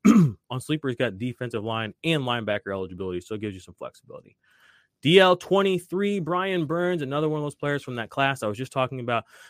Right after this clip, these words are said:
a little lower than I think a lot of my contemporaries will have him, and I understand why they like him. Again, it's one of those things where he's a, an objectively good pass rusher. We have enough,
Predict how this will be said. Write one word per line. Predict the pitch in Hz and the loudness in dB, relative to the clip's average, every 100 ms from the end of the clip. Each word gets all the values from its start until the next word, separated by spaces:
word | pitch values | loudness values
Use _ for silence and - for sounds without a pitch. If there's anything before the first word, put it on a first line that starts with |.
| - | -4
a | 151 | 0
little | 233 269 | 2 4
lower | 190 196 196 | 6 6 6
than | 175 | 2
I | 165 | 0
think | 170 151 | -2 0
a | |
lot | 131 135 143 | 4 6 6
of | 135 | 2
my | 131 123 | -2 -4
contemporaries | 117 107 151 147 139 135 127 | -6 -8 -8 -4 0 2 0
will | 120 110 | -4 -4
have | 135 131 131 | -4 -4 -4
him, | 131 127 | -4 -4
and | 120 123 | -4 -2
I | 123 | -2
understand | 151 160 - 143 135 117 | 0 0 -2 -2 -2 0
why | 120 131 | 2 2
they | 123 | 0
like | 107 107 - | 0 0 -2
him. | 170 | -4
Again, | 123 120 117 | -4 -4 -6
it's | - | -6
one | 113 | -6
of | 107 | -6
those | |
things | 117 113 | -8 -4
where | 110 104 _ _ _ _ | -4 -4 _ _ _ _
he's | 135 135 123 | 0 0 2
a, | 120 113 | 2 2
an | 107 117 | 0 -4
objectively | 113 101 135 135 139 120 123 110 95 | -4 0 0 0 -2 -4 -4 -4 -4
good | 104 131 135 143 151 _ | 2 4 4 0 -6 _
pass | - 143 143 | -2 0 2
rusher. | 156 151 - 175 160 | 0 0 0 -2 -2
We | 123 | -6
have | 127 123 117 | -2 0 0
enough, | 117 117 113 - | 0 -2 -2 -8